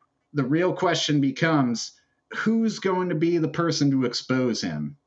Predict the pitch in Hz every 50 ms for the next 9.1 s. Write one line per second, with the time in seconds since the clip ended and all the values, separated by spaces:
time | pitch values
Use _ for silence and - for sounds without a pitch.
0 | _ - 135 135 135 135 135 131 127 151 180 190 196 196 170 160 175 170 175 175
1 | 170 165 156 147 143 147 143 131 - - 151 147 139 131 120 113 107 127 123 120
2 | - - 113 101 98 101 107 139 165 156 117 98 92 98 107 110 110 113 107 110
3 | 117 110 110 107 101 98 - - - _ _ _ _ _ _ _ _ _ _ _
4 | _ 139 120 120 175 160 131 90 87 - - 90 92 98 - - - 107 95 90
5 | 90 113 135 143 - - - - 147 - - 120 117 110 110 120 127 135 127 120
6 | 113 107 104 101 - - 117 110 107 101 95 101 98 95 92 92 87 87 90 85
7 | 87 87 90 90 - 92 87 - - - - 98 90 85 85 87 87 - - 92
8 | 85 92 80 - - 92 82 - - 87 85 90 90 - - 92 87 87 87 87
9 | -